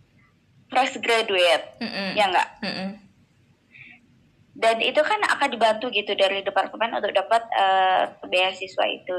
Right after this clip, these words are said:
Speaker 1: Jadi tuh ya dulu mikirnya, ya ampun, ini ada, ada, ada program ini dapat beasiswa, ya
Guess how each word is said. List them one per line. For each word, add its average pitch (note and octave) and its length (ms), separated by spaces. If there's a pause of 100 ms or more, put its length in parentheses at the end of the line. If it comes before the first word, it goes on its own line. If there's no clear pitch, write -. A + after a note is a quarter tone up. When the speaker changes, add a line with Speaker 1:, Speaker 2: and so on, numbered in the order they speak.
(120)
Speaker 1:
Jadi G#3 240
tuh F4 80
ya G4 160 (800)
dulu C#4+ 240
mikirnya, E4 400
ya A#3 140 (100)
ampun, D4 160
ini D#4 320
ada, A3 240
ada, G3+ 380 (580)
ada G3+ 240
program G3+ 560
ini G#3 160
dapat A#3+ 320
beasiswa, F#3+ 640 (400)
ya A3 80